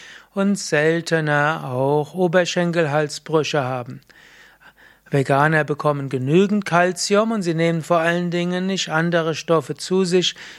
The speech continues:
welche die Knochen schwächen. Empirische Studien zeigen, Veganer leben gesund für Knochendichte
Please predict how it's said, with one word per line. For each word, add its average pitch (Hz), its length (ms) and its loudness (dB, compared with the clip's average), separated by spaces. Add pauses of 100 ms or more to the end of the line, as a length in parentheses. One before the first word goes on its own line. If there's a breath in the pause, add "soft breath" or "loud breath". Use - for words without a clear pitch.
(120 loud breath)
welche 180 280 4
die 202 180 -2
Knochen 143 480 -2
schwächen. 147 680 -2 (380 loud breath)
Empirische 151 680 4
Studien 170 580 2
zeigen, 165 520 2 (500 loud breath)
Veganer 143 720 2
leben 143 580 -2
gesund 170 460 2
für - 240 -8
Knochendichte 170 1120 0